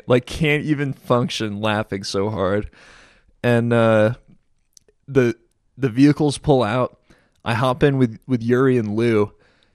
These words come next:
And when Kevin goes back to get his rifle, Yuri, he looks around, he goes, "Blat,"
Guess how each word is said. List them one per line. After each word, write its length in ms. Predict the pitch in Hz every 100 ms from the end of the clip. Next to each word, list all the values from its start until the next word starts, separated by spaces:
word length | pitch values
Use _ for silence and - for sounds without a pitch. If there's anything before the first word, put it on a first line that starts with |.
| _ _ _ _ _
And 160 | 120 123
when 140 | 123 117
Kevin 380 | - 143 165
goes 200 | 147 139 120
back 280 | 110 131
to 100 | -
get 140 | 147 143
his 160 | 123
rifle, 600 | 107 101 127 - 170 165 - _ _ _ _
Yuri, 420 | 120 117 127 147
he 220 | 151 135 143
looks 280 | 123 135 151
around, 220 | 123 135
he 40 |
goes, 220 | 107 104 - - _ _ _
"Blat," 520 | 135 123 117 110 98